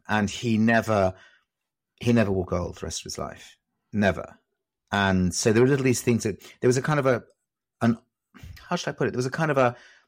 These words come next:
there was an honesty in there, in a sense. There was a kind of a recognition of what that past means, that you cannot let that go. But there was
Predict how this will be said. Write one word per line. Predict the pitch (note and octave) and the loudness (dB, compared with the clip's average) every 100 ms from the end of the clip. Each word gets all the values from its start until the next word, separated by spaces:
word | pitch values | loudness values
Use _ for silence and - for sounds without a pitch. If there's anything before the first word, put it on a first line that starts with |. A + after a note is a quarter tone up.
| _ | _
there | - | -2
was | C3+ | -2
an | D3 - | -2 2
honesty | D#3+ D#3 - G2+ | 2 2 0 -4
in | E2 | -4
there, | - | -6
in | - | -10
a | |
sense. | - F#2+ | -8 -6
There | A2+ | -4
was | A#2+ | -4
a | |
kind | B2 C3+ | -2 -2
of | B2+ | 0
a | A#2+ | 0
recognition | A#2+ A#2 A2+ B2+ - G2+ | 0 -2 -2 -2 -2 -2
of | F#2+ | 0
what | A#2 A2+ | 0 0
that | A#2 F2+ | 0 -2
past | - A2+ G2 - | -2 -2 0 -2
means, | A2 G#2 E2 - | -4 -4 -6 -8
that | - - | -8 -10
you | |
cannot | F#2 - A2+ G2+ | -10 -6 -4 -4
let | G2+ F2 - | -4 -8 -6
that | D2 | -6
go. | A2+ | -2
But | G2 | 0
there | C3 | 0
was | D3 B2+ | -2 -6